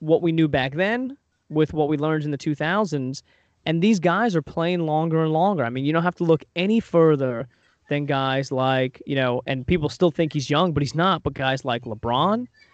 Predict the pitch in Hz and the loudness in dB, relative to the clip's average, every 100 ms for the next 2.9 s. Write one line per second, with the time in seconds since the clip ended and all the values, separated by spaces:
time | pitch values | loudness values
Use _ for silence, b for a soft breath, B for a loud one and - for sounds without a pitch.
0 | b b - 127 120 117 127 117 101 101 | b b -4 -2 0 -2 -4 -4 -4 -6
1 | - 110 117 135 208 247 254 - _ _ | -8 -6 0 2 4 2 -2 -8 _ _
2 | - 127 104 135 208 214 - 254 262 | -8 -6 -2 0 0 0 -2 -4 -4